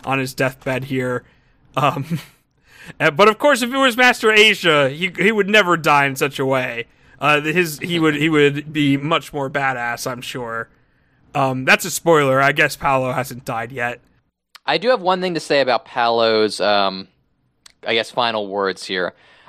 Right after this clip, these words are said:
Speaker 2: Um, I think he makes a good point, all things considered, but I think it's telling that his reasoning lacks the empathy of Mirai's argument. Like, I, I know, he's trying to convince Joaquin, who only sees things through a very military-minded lens,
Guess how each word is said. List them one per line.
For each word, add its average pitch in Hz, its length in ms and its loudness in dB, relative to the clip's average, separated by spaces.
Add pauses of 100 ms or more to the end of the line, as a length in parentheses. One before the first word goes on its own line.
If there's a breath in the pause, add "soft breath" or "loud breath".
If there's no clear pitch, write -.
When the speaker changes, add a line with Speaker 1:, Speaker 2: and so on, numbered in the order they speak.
Speaker 2:
Um, 113 340 0
I 156 120 0
think 240 140 -6
he 262 60 -8
makes 220 220 -2
a 185 60 -8
good 156 320 -2
point, 131 320 -2
all 127 120 2
things 120 220 -4
considered, 123 720 -2
but 127 240 -2
I 143 140 -2
think 208 100 -6
it's - 140 -12
telling 185 400 0
that 139 240 -2
his 143 240 -12
reasoning 147 480 -8
lacks 123 400 -2
the - 160 -18
empathy 127 440 -8
of 113 60 -2
Mirai's 107 460 -2
argument. 131 480 -2 (200 soft breath)
Like, 147 300 0
I, 180 160 -2
I 180 120 0
know, 139 120 0
he's 123 140 -2
trying 208 240 0
to 190 80 -2
convince 135 560 -10
Joaquin, 113 480 -4
who 120 100 -8
only 143 220 2
sees 131 300 -4
things 113 280 -4
through 113 220 -2
a 101 100 -2 (300 soft breath)
very 123 180 2
military-minded 117 1000 -2
lens, 101 480 -2